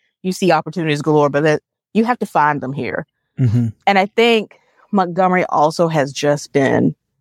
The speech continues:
Speaker 1: they've been having kind of, like, almost like a little bit of a renaissance in the last ten years
Speaker 2: Mm-hmm.
Speaker 1: of just trying to build it up and wa-
Speaker 2: Mm-hmm.
Speaker 1: and trying to get people, encourage them to stay, particularly this creative community that, like, we have a huge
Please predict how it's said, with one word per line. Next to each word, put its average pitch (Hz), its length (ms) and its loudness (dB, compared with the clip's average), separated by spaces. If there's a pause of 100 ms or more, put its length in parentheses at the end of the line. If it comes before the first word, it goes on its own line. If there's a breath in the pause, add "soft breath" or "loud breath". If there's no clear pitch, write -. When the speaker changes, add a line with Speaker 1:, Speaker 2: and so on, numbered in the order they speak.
(140)
Speaker 1:
they've 214 140 0
been 254 140 2
having 156 560 0
kind 147 340 -6
of, 147 80 2
like, 139 340 0 (300)
almost 208 300 -2
like 160 100 0
a 151 60 0
little 151 240 0
bit 147 140 -4
of 147 80 -8
a 147 60 -10
renaissance 165 640 -2
in 247 80 -2
the 254 60 0
last 254 340 0
ten 262 160 0
years 262 400 0 (220)
Speaker 2:
Mm-hmm. 208 260 4 (100)
Speaker 1:
of 151 100 -2
just 160 260 -6
trying 185 460 0
to 196 100 -2
build 160 380 0
it 143 100 -2
up 135 280 0 (120)
and 160 180 -4 (180)
wa- 156 80 4
Speaker 2:
Mm-hmm. 165 80 2 (160)
Speaker 1:
and 139 80 -8
trying 170 320 0
to 160 80 0
get 156 240 0
people, 147 260 -2
encourage 143 540 0
them 143 220 -4
to 135 120 -12
stay, 143 600 -2 (500)
particularly 160 500 -2
this 143 140 -6
creative 147 460 0
community 135 460 -4
that, 117 200 0 (100)
like, 131 280 -2
we 185 140 0
have 226 120 -2
a 170 80 0
huge 214 420 0